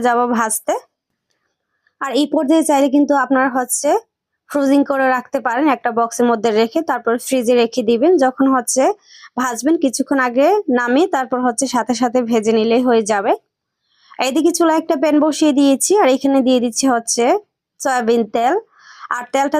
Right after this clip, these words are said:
যখন কিছুটা গরম হয়ে যাবে, তখন কিন্তু আমাদের হচ্ছে নাস্তাটা দিতে হবে বা কাবাবটা দিতে হবে। আর এই নাস্তা ভাজার ক্ষেত্রে কিন্তু একেবারে হাই হিটে তেলটা গরম করে ভাজতে যাবেন না, তাহলে দেখবেন যে দেওয়ার আগেই হচ্ছে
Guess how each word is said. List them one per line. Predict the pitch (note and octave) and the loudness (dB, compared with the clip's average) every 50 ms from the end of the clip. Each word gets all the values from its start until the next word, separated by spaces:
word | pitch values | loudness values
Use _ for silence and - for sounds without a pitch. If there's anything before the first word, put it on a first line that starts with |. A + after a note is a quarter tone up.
| C#4 C#4+ | 0 0
যখন | D#4 D4+ - D#4 D4+ D4 - - | -2 0 -2 -4 -4 -2 -2 -2
কিছুটা | C#4+ C#4 - - D4 - E4 D#4+ C#4 C#4+ | -2 0 0 -2 -4 -4 -4 -4 -2 -2
গরম | D4 D4 D4+ D#4 C#4+ C#4+ | 0 0 0 2 2 4
হয়ে | D4+ D4+ D4+ B3 C#4+ | 4 4 4 2 0
যাবে, | C#4 C4 C4 G4 A4 - D#4+ | 0 0 0 0 0 0 -2
তখন | C#4 C#4 - D4+ D4 C4 C4 | -2 -2 0 0 0 2 2
কিন্তু | C#4 C4+ A#3 D4 C#4 | 0 2 2 0 0
আমাদের | C4 B3 A#3+ A3 B3 B3 A#3+ | 0 0 0 0 0 0 0
হচ্ছে | B3 A#3 A#3 - - - E4 A4+ A#4+ _ _ _ _ _ _ _ _ | -2 -2 -2 -4 -2 -2 -2 -2 -4 _ _ _ _ _ _ _ _
নাস্তাটা | - B3+ A#3+ A3 - C4 B3+ A#3 B3+ A3+ A#3 | -6 -6 -6 -6 -6 -6 -4 -4 -2 -2 -2
দিতে | B3+ G#3+ B3 B3 A#3+ | -2 -2 -2 -2 -2
হবে | A#3+ A3+ G#3 A3 D4 G4+ G4+ C4+ A#3 | -2 -2 0 0 2 2 2 0 0
বা | A#3+ A#3+ A#3 - | -2 -2 -4 -6
কাবাবটা | A#3+ A#3+ A3+ A3+ A3+ A3+ - A#3+ A3+ A3 | -4 -2 -2 -2 -2 -2 -2 -2 -2 -2
দিতে | A#3 G3+ G#3 B3 G#3+ | -2 -2 -2 -2 -2
হবে। | A#3 G#3+ G3+ B3+ G4 A#4+ _ _ _ _ _ _ _ - - A#3+ | -2 -2 0 -2 -2 -4 _ _ _ _ _ _ _ -16 -14 -12
আর | A#3 - - | -6 -2 -2
এই | C4+ C#4 C#4 | 0 2 2
নাস্তা | C4+ C4+ C4+ - - D#4 D4+ | 0 0 -2 -4 -4 -2 0
ভাজার | C#4+ B3+ A#3 C4+ C4+ C#4 | 0 0 0 0 0 0
ক্ষেত্রে | - C#4+ A#3+ - C#4+ B3 | -2 -4 -2 -2 -2 0
কিন্তু | C#4 C#4 C#4 C#4+ B3 B3 | 2 2 2 2 2 0
একেবারে | B3 C#4 C4 C4 B3+ B3+ C4 C4 A#3+ | 0 0 0 0 0 0 0 0 -2
হাই | B3+ B3 A#3 B3 B3 A3 | -2 -2 -2 -2 0 0
হিটে | B3+ B3 - C4+ C4 G#3+ - | -2 0 0 -2 -4 -2 -2
তেলটা | B3 A#3+ A#3+ A#3 B3+ A3+ G#3+ A3+ | -4 -2 -2 -4 -4 -4 -4 -2
গরম | A3+ A3+ A#3 B3+ - | -2 -2 -4 -4 -4
করে | C4 B3+ B3+ A#3+ B3 | -2 -2 -2 -2 -2
ভাজতে | A#3+ A#3+ - - - G#3+ - | -4 -4 -8 -12 -10 -6 -4
যাবেন | A#3 A3 G#3 A3 A3+ B3 | -4 -4 -2 -2 -2 0
না, | D4 F#4+ F#4 | 0 0 0
তাহলে | E4+ C#4+ C#4 C#4 C4+ C4+ A3 | 0 -2 0 0 0 0 0
দেখবেন | B3+ A3+ G#3+ B3+ B3+ B3 A#3 | -2 -2 0 -2 -2 0 0
যে | D#4+ G#4 - _ - - - - - _ - A3 G#3+ | -2 -2 -4 _ -16 -20 -20 -20 -20 _ -6 -4 -2
দেওয়ার | C4 C4 C#4 C#4 C#4 - - C4 | 0 0 0 0 -2 -2 -4 -6
আগেই | B3+ A#3+ B3+ C#4+ D#4 D4+ D4 | -4 0 2 2 2 2 2
হচ্ছে | C#4 - - | 0 0 -2